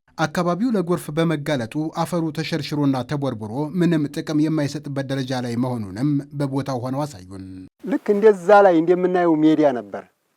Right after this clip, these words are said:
Speaker 2: እንደዛ ላይ ሜዳ ነበር። ነገር ግን ከጊዜ ብዛት አንጻር እየተሸረሸረ በሰውም እግር በከብትም እግር እየተሸረሸረ፣ እየተሸረሸረ በቃ ያው እንደምታዩት ወንዝ ሆነ። አሁን ለሰውም አይጠቅም፣ ለከብትም አይጠቅም፣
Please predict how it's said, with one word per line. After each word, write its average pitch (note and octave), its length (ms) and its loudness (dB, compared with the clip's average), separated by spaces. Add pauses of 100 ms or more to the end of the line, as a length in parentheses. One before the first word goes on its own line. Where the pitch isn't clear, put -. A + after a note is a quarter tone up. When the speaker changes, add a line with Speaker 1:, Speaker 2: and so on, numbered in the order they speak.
(640)
Speaker 2:
እንደዛ D#3 320 2
ላይ E3 160 6
ሜዳ D#3+ 340 4
ነበር። D3 320 2 (420)
ነገር F3 360 6
ግን C4+ 180 0 (760)
ከጊዜ A3+ 340 2 (120)
ብዛት D#3+ 380 4
አንጻር C#3+ 400 4 (340)
እየተሸረሸረ D#3+ 840 2 (520)
በሰውም F3 440 2
እግር G3 220 2
በከብትም F3 500 -2
እግር G#3 220 2 (600)
እየተሸረሸረ፣ F#3 840 4
እየተሸረሸረ F#3 800 2
በቃ D#3 240 0
ያው C#3+ 180 4
እንደምታዩት D#3+ 680 2 (760)
ወንዝ F#3 280 6
ሆነ። D#3 300 0
አሁን F3+ 340 6
ለሰውም F3+ 400 4
አይጠቅም፣ B3 460 4
ለከብትም F3+ 480 0
አይጠቅም፣ B3+ 420 0